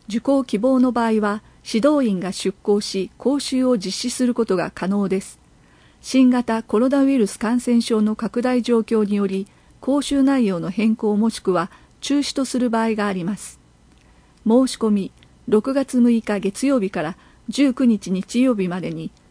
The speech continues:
消防本部または各消防署へ救命講習受講申請書を提出ください。問い合わせ先、甘東部消防組合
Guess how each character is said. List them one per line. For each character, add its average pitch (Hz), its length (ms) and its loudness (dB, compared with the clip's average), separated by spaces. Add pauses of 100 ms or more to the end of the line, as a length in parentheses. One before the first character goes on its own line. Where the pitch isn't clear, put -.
(240)
消 285 300 2
防 269 240 4
本 247 280 4
部 180 120 0
ま 196 140 -2
た 226 160 -4
は 196 200 -4 (100)
各 190 280 -2
消 254 240 4
防 254 200 4
署 233 180 0
へ 160 180 -2 (440)
救 285 260 4
命 277 180 4
講 262 240 2
習 - 320 -4 (380)
受 214 160 -2
講 277 240 0
申 254 240 2
請 247 240 0
書 214 180 0
を - 80 -2
提 254 260 2
出 - 220 -8
く 240 100 0
だ 214 140 0
さ 185 200 -6
い。 - 100 -16 (800)
問 254 240 4
い 254 60 4
合 247 60 2
わ 240 60 2
せ 233 140 -2
先、 190 420 -6 (140)
甘 233 280 2
東 254 220 2
部 170 160 -4
消 247 280 0
防 254 200 2
組 208 380 0
合 - 100 -10